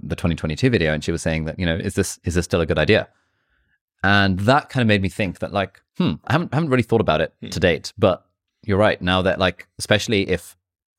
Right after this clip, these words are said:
Speaker 1: I have a wife and child and family and stuff in the future, I mean, I don't earn anywhere near as much as, like, footballers do, and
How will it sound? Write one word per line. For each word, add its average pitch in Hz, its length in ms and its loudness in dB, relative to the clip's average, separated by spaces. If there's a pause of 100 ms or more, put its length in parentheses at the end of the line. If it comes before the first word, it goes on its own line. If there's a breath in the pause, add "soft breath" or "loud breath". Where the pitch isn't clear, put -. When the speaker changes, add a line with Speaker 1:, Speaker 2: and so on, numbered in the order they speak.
Speaker 1:
I 87 80 0
have 82 400 -2 (320)
a 82 280 0
wife 80 360 -2
and 78 160 -4
child 76 340 -2
and 73 100 -8
family 78 280 -2
and 73 100 -6
stuff - 200 -6
in 71 40 -6
the 71 60 -6
future, 110 420 2 (1080)
I 107 80 2
mean, 101 260 2
I 95 80 0
don't 104 240 0
earn 87 280 -4
anywhere 87 240 -4
near 87 160 2
as 82 100 0
much 85 160 -4
as, 80 100 -8
like, 73 120 -6
footballers 78 420 -4
do, 82 140 -2
and 82 160 -2